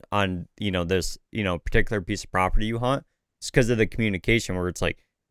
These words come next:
i-, if you're hunting even on private land where other hunters are hunting, but you're not openly talking with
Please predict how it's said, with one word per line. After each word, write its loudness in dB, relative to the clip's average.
i-, 0
if 0
you're 6
hunting 0
even 0
on -2
private 0
land 0
where 2
other 4
hunters 0
are 0
hunting, 0
but 4
you're 2
not 2
openly 4
talking 2
with -2